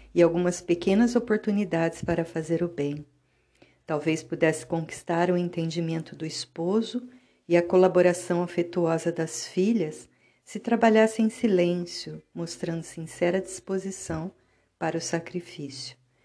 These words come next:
Nossos atos, Mariana, são muito mais contagiosos que as nossas palavras.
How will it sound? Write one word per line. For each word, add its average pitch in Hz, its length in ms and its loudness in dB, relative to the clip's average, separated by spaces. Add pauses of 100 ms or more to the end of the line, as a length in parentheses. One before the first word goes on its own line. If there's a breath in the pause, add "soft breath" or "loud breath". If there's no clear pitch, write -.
(300)
Nossos 151 400 -6
atos, 156 440 0
Mariana, 143 680 -4 (320 soft breath)
são 151 200 -6
muito 170 340 -2
mais 165 240 -2
contagiosos 170 1080 -2
que - 120 -8
as 165 180 -4
nossas 147 460 -10
palavras. 127 880 -8